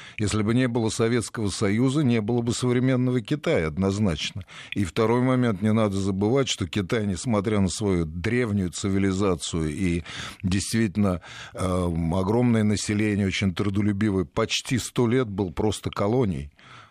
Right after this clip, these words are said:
Просто колонией Запада, чего с нами, к сож-, к счастью, никогда не, э, не случалось. Так что, м, так сказать, не, не, не,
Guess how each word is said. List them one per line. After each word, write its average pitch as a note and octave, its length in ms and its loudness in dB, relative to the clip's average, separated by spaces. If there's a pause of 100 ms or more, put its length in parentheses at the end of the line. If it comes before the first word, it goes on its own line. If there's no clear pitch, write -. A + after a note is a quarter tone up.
(200)
Просто G2+ 360 -2
колонией F#2+ 520 0
Запада, D#2 500 -4
чего A2 300 2
с - 80 -10
нами, C#3+ 280 0
к - 60 -8
сож-, F#2+ 380 -2
к - 80 -10
счастью, A#2 460 -2
никогда F2+ 480 0
не, F2+ 280 2 (460)
э, E2+ 800 2
не F#2+ 120 4
случалось. F#2 640 0
Так A#2 220 -2
что, D3 220 0
м, C#3 760 -4
так D#3 140 0
сказать, D#3 420 0
не, D#3+ 160 2
не, E3 220 2
не, C3 680 -2